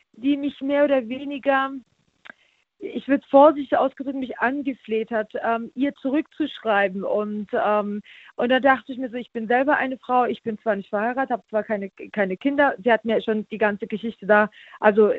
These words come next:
sie hatte mir schon gesagt gehabt, dass sie, äh, frisch getrennt ist und zwei Kinder hat.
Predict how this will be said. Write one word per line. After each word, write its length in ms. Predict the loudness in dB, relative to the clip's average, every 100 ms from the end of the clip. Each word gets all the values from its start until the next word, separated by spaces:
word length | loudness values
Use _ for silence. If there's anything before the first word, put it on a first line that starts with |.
| 2
sie 80 | 4
hatte 220 | 4 0
mir 160 | -2
schon 200 | -2 -2 -4
gesagt 260 | -4 -2
gehabt, 260 | 0 -2 0
dass 160 | -4 -4
sie, 200 | -6 -6 _ -20 -4
äh, 220 | 2 2 2 -6
frisch 200 | -2 -2
getrennt 440 | -2 -4 0 0 2
ist 200 | 0 0
und 160 | -4
zwei 140 | -2 -2
Kinder 320 | -2 0 0
hat. 160 | 0